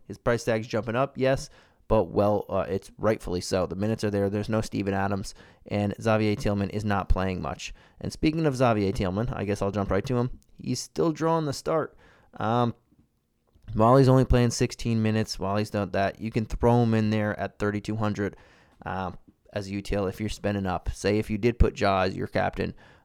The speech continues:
or if you did put someone on the other team, we'll get to the big guys, uh, Xavier Tillman, you know, he,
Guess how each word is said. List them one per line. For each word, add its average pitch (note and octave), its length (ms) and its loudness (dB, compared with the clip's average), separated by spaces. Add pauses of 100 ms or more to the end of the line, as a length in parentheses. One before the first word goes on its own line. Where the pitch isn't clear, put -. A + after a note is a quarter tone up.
or F#2 140 -2
if F#2+ 100 -4
you G2 60 -4
did G2+ 220 0
put G2+ 180 4
someone G2+ 400 0
on F#2+ 140 -2
the G2+ 80 0
other G2+ 160 2
team, G2 500 -2
we'll G#2 100 -6
get G2 160 -4
to - 80 -6
the F#2+ 60 -2
big G2 220 -4
guys, F#2+ 340 -2 (300)
uh, F#2 240 -4 (460)
Xavier A#2+ 300 4
Tillman, A2 380 0
you G2+ 100 0
know, G#2 160 2
he, G#2 140 -6